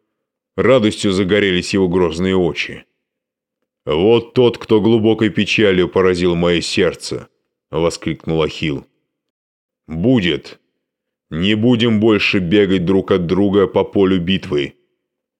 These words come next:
Иди ближе, чтобы скорее мог я послать тебя в царство Аида».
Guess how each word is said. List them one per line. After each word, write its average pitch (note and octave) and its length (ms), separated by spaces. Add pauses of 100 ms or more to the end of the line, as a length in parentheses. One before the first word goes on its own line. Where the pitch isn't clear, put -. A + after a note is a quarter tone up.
(200)
Иди A#2+ 280
ближе, G2+ 720 (320)
чтобы G#2 380
скорее G#2 460
мог G2+ 280
я G2 100
послать F#2+ 520
тебя F2 260
в - 100
царство E2+ 520
Аида». D#2 420